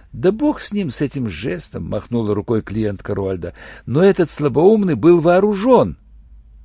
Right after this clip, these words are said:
"Вы уверены?" "Совершенно". "И какое у него было оружие?" "Наверное, пистолет", пожала плечами клиентка Руальда. "Я очень хорошо видела. У слабоумного немного задрался пиджак, и я увидела кобуру на ремнях,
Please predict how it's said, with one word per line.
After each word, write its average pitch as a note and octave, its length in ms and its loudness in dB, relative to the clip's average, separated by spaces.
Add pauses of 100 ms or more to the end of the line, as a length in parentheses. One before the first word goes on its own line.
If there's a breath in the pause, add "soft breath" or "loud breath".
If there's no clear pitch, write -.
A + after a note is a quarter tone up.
(120)
"Вы E2 220 -12
уверены?" C#3+ 520 -4 (180)
"Совершенно". - 720 -8 (500)
"И C3+ 100 2
какое C#3 520 0
у - 100 -8
него D#3 260 -4
было D#3 240 0
оружие?" D3 440 -4 (280)
"Наверное, C3+ 560 4
пистолет", C#3+ 680 0 (140)
пожала A2 380 2
плечами G#2+ 460 -2
клиентка G#2 480 -2
Руальда. G2 380 0 (360 loud breath)
"Я B2 140 6
очень E3 240 2
хорошо F#3 360 0
видела. E2 440 -4 (340 soft breath)
У D3 100 -2
слабоумного D3+ 840 2
немного D#3+ 520 -2
задрался D#3 600 -2
пиджак, C3+ 560 0 (380 loud breath)
и C3+ 100 -2
я E3+ 200 4
увидела E3 500 -2
кобуру D3 520 2
на F3+ 100 0
ремнях, F#3 580 0